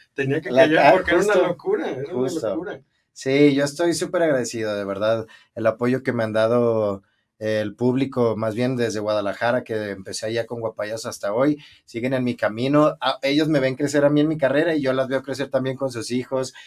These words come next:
Speaker 2: y con sus maridos y ya se va, cre-, va creciendo la familia, pero seguimos en contacto y yo siempre agradecido con ellas.
Speaker 1: Ahora vamos a la parte de la academia.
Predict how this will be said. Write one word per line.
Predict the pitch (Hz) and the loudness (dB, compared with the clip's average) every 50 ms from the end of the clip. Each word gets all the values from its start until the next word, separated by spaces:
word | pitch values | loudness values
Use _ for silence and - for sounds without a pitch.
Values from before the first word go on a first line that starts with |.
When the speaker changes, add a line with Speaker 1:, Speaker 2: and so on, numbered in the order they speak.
| - - - | -20 -12 -10
Speaker 2:
y | 131 127 | -8 -8
con | - 131 131 123 | -6 -6 -6 -6
sus | - 127 120 120 | -6 -6 -4 -2
maridos | 120 110 107 113 123 135 139 143 139 127 127 | -2 -2 0 0 2 2 2 2 0 0 0
y | 127 120 | 0 0
ya | 117 113 | 0 0
se | - 131 | -2 -2
va, | 123 123 127 127 131 131 127 120 - - - - _ _ | 0 0 2 2 2 2 0 -2 -4 -10 -20 -20 _ _
cre-, | - 123 127 120 | -6 -6 -2 0
va | 123 120 | -2 -2
creciendo | 120 135 123 127 131 131 | -2 -4 -8 -8 -6 -4
la | 131 131 | -2 -2
familia, | 120 - 110 110 117 123 143 151 | -2 -4 -6 -4 -2 0 0 0
pero | 147 147 135 123 110 | 2 2 0 0 0
seguimos | 95 - 101 98 101 101 110 - 120 | -4 -4 -6 -8 -8 -8 -10 -12 -14
en | 110 | -14
contacto | - - 98 92 - 101 98 _ - 123 | -14 -16 -12 -8 -6 -6 -6 _ -8 -10
y | 117 107 | -8 -8
yo | 107 104 | -8 -8
siempre | - - 107 104 101 95 107 | -8 -8 -8 -8 -8 -6 -6
agradecido | 101 101 101 98 92 - 98 92 95 - | -4 -4 -6 -6 -8 -10 -14 -16 -16 -16
con | - 90 92 | -18 -20 -20
ellas. | 90 _ _ _ - _ _ | -20 _ _ _ -20 _ _
Speaker 1:
Ahora | - - 147 151 | -12 -8 -6 -4
vamos | 147 147 160 156 - | -4 -4 -4 -6 -6
a | 143 | -6
la | 127 117 - | -8 -8 -6
parte | - 131 135 135 135 143 | -8 -8 -8 -8 -8 -8
de | 127 | -8
la | 107 - | -10 -12
academia. | _ - - - - 320 | _ -20 -16 -10 -6 0